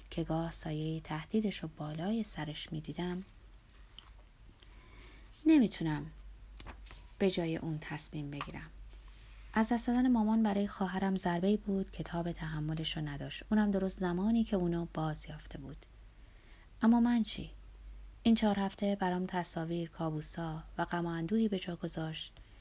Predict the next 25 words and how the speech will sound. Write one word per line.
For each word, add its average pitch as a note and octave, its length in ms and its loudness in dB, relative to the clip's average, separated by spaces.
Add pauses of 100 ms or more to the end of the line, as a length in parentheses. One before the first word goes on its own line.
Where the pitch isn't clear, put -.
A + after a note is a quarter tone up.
(280)
که G#3 100 8
اگه G#3 180 6
مامان F#3+ 320 2
صبح A3 280 0
روز G3 220 2
چهارشنبه F3 720 -2
زندگی D#3+ 400 0
رو D#3 140 0
ودا D3+ 260 -4
گفته D#3 320 -10
بود، D#3+ 360 -6 (420)
هرگز G#3+ 400 4
مجال D#3+ 400 -2
ظهور F3 560 -4
نمی‌یافت. D#3+ 680 -6 (920)
نمی‌دونم C#4 400 8
این G3 160 2
مرگ G#3+ 260 0
ناگهانی E3+ 800 -2 (360)
ممکن E3 360 2
بود D#3 120 -2
چقدر D3+ 300 -4
برام D3 280 -6
سنگین C#3+ 480 -6
باشه. C#3+ 340 -6